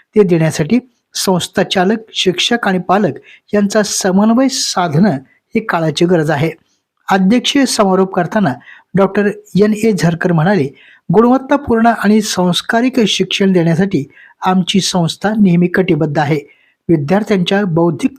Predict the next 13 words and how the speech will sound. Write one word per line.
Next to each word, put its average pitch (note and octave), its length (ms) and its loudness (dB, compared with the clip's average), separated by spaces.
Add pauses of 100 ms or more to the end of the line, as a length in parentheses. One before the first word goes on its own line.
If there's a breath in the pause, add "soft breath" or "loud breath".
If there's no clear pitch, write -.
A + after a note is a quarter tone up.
कक्षा G3 360 -4
विस्तारित F#3+ 580 0
करण्यासाठी D#3+ 560 -2 (220 loud breath)
शिक्षकांनी G3 680 -2 (320)
आणि F#3 140 2
पालकांनी F3 580 2 (340 soft breath)
नेहमी G#3 400 2
अद्ययावत F#3+ 500 0
राहिलं E3 280 0
पाहिजे," D#3 340 -2 (360 loud breath)
असं D#3 200 0
ते D#3 140 0
म्हणाले. D3+ 320 0